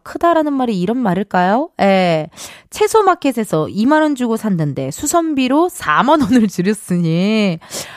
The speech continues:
아이고. 근데 뭐, 이렇게 해서 또 경험하는 거죠. 그쵸?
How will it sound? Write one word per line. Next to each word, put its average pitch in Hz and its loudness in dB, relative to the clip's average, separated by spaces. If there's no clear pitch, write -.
아이고. 160 2
근데 403 2
뭐, 262 4
이렇게 370 2
해서 392 0
또 269 0
경험하는 294 2
거죠. 220 2
그쵸? 247 2